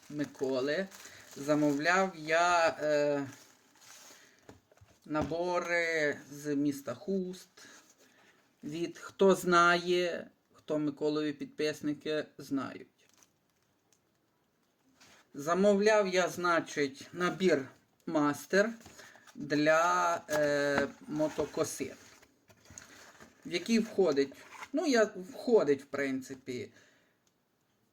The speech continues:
шланги з фільтрами, якісні, з проставочкою пластиковою, і з одного, і з другого боку. Якісні. Постачається також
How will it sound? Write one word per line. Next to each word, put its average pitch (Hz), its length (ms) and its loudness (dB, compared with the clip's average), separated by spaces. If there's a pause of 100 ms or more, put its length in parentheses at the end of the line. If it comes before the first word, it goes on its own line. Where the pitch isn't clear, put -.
(220)
шланги 147 580 0
з 135 120 -14
фільтрами, 147 840 0 (440)
якісні, 185 960 0
з 185 260 0
проставочкою 170 1080 0 (360)
пластиковою, - 840 0 (440)
і 165 100 -8
з 156 60 -10
одного, 190 380 -2
і 160 40 -8
з 143 60 -8
другого 170 340 -2
боку. - 420 -6 (460)
Якісні. - 640 -2 (2250)
Постачається 214 840 4
також 202 760 4